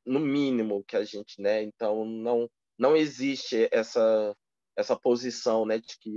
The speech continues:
né, enfim, não, não deve se conversar sobre política, porque isso só corrobora com processos, é, tal, tais quais nós estamos vivendo pelo mundo hoje, né, inclusive, né?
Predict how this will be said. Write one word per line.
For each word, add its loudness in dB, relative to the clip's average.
né, 0
enfim, -12
não, -10
não 0
deve 2
se -12
conversar -4
sobre -6
política, -8
porque -10
isso -8
só 2
corrobora 4
com 2
processos, 2
é, 6
tal, 4
tais 2
quais 4
nós 0
estamos -2
vivendo -4
pelo -2
mundo -8
hoje, -2
né, -2
inclusive, -16
né? 0